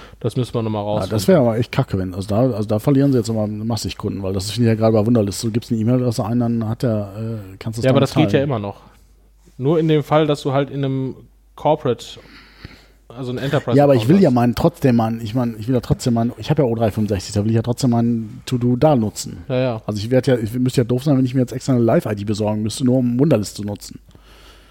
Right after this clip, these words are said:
Speaker 1: Ja.
Speaker 2: Das ist ja doof.
Speaker 1: Ja, aber du musst es auch einen Wunderlist-Account dann anlegen.
Speaker 2: Ja, aber den hab ich ja schon.
Speaker 1: Ja, ja, aber wenn du jetzt sagst, alles klar, wir machen keinen Wunderlist mehr, wir machen jetzt To-Do bei Microsoft, dann mussten sich alle Leute eh ein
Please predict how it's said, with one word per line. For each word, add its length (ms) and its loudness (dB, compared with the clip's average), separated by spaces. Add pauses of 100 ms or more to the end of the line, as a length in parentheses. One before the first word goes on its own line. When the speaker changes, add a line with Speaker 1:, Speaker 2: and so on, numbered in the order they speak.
(400)
Speaker 1:
Ja. 240 -6 (240)
Speaker 2:
Das 200 -2
ist 60 -6
ja 100 6
doof. 440 0 (1040)
Speaker 1:
Ja, 100 2
aber 120 6
du 60 0
musst 220 0
es 80 -6
auch 140 0
einen 120 -2
Wunderlist-Account 680 -2
dann 100 -8
anlegen. 360 -8 (380)
Speaker 2:
Ja, 120 -2
aber 80 -2
den 160 0
hab 80 4
ich 100 -2
ja 80 -2
schon. 280 -6 (960)
Speaker 1:
Ja, 100 4
ja, 240 6
aber 180 2
wenn 120 0
du 100 2
jetzt 140 -2
sagst, 200 2
alles 220 -2
klar, 220 4
wir 80 2
machen 320 -2
keinen 600 0
Wunderlist 400 2
mehr, 140 2
wir 60 0
machen 200 0
jetzt 180 -4
To-Do 200 -2
bei 100 2
Microsoft, 520 -2
dann 100 2
mussten 400 -2
sich 140 -6
alle 160 0
Leute 280 2
eh 200 0
ein 220 -4